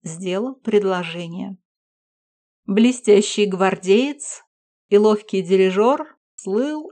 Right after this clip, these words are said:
опасным сердцеедом. Он ухаживал за всеми хорошенькими девушками,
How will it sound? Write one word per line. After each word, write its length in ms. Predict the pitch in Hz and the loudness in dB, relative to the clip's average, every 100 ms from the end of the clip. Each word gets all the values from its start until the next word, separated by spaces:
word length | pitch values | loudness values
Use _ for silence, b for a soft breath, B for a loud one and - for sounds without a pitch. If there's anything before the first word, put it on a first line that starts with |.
| - | -2
опасным 840 | 165 165 208 240 294 285 254 254 | -2 0 0 2 0 -2 -2 -2
сердцеедом. 1040 | 254 180 170 - 196 190 175 170 165 175 - _ _ _ _ _ - | -2 -6 -6 -4 -2 0 -2 -4 -8 -10 -18 _ _ _ _ _ 0
Он 300 | 233 311 330 | 4 4 2
ухаживал 680 | 330 285 285 269 254 254 233 | -2 0 2 0 0 0 2
за 200 | 180 185 | -2 -4
всеми 400 | - - 339 330 | -6 -10 -6 -6
хорошенькими 760 | 294 254 277 269 269 254 240 | 0 0 0 2 2 2 0
девушками, 880 | 220 170 180 190 208 - 247 262 262 | 0 2 0 0 -4 -6 -2 -2 -4